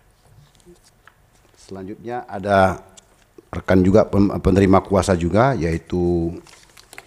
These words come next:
Bapak Ahmad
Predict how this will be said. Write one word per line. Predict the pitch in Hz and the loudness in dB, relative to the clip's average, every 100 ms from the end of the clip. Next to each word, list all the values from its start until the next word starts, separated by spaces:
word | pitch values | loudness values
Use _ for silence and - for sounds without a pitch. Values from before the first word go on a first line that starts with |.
| _ _ | _ _
Bapak | 82 78 85 85 - - 85 85 78 - - _ _ _ _ - - - - _ _ _ _ _ _ _ _ _ _ - 90 143 _ - - - _ _ _ _ _ - _ _ | -20 -10 -2 0 -2 -6 -2 0 -2 -8 -20 _ _ _ _ -20 -20 -20 -20 _ _ _ _ _ _ _ _ _ _ -20 -20 -20 _ -20 -20 -20 _ _ _ _ _ -20 _ _
Ahmad | 92 - 98 104 | 2 2 4 0